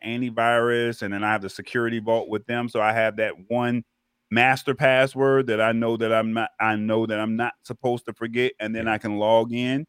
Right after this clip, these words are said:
Speaker 2: Yeah.
Speaker 1: And I also know that you can go into Google and you can find out your main passwords, but, I mean, no one knows my laptop main password. No one knows that. So how do you get into that? So when I saw this,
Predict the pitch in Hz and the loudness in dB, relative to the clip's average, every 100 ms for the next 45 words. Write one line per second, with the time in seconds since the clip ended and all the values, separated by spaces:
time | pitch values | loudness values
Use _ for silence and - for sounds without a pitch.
0 | _ 90 76 - 113 113 120 123 113 117 | _ -16 -10 -2 0 2 2 -2 -4 -2
1 | 113 107 127 113 113 113 107 95 117 131 | -2 -4 -10 -8 -6 -6 -6 -6 -2 -2
2 | 120 113 110 107 104 101 113 113 113 110 | -2 -2 -2 -6 -10 -8 -4 -2 0 0
3 | 107 90 101 107 107 101 120 117 120 107 | -2 -4 -8 -6 -6 -4 0 2 0 -4
4 | 98 98 92 - 98 95 _ _ _ 110 | -6 -6 -8 -6 -6 -6 _ _ _ -6
5 | 110 110 107 - 127 139 127 120 127 131 | -4 -4 -6 -2 2 4 2 4 4 4
6 | 123 120 101 117 110 107 101 98 - _ | 2 -2 -4 -2 0 0 -2 -4 -10 _
7 | _ _ _ _ _ _ _ _ _ - | _ _ _ _ _ _ _ _ _ -6
8 | 113 139 147 - - 127 120 - 92 101 | 2 4 2 -2 2 4 4 0 -6 -4
9 | 117 123 127 123 113 135 127 123 117 101 | 0 0 0 0 -2 0 4 4 2 -2
10 | 95 78 64 _ _ - 135 165 156 147 | -4 -4 -8 _ _ 0 2 4 2 4
11 | 151 135 98 82 - - 120 104 104 139 | 4 2 -2 -6 -6 -4 -2 -2 2 2
12 | 151 139 143 135 139 135 135 180 160 107 | 2 -2 -8 -4 -4 -4 -6 -6 -4 -4
13 | 95 - 107 113 113 104 - 139 247 170 | -4 -6 -8 -6 -6 -6 0 2 2 0
14 | 101 95 - | -2 -2 -4